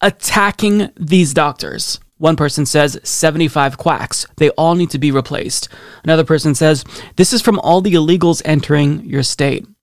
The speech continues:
Unreal." This person says, "L O L, so let me get this straight. Hospital full of covid patients and these doctors got the time to walk out and talk to the cameras. Yeah, okay. Nice try." This person says, "So what is next?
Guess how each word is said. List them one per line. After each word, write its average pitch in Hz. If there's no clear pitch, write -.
Unreal." 139
This -
person 156
says, 147
"L 165
O -
L, 156
so 156
let 165
me 185
get 170
this 147
straight. 120
Hospital 170
full 190
of 185
covid 147
patients 143
and 147
these 139
doctors 143
got -
the 135
time 156
to 143
walk 160
out 151
and 143
talk 156
to 165
the 151
cameras. 123
Yeah, 165
okay. 147
Nice 160
try." -
This -
person 147
says, 147
"So -
what 143
is 139
next? -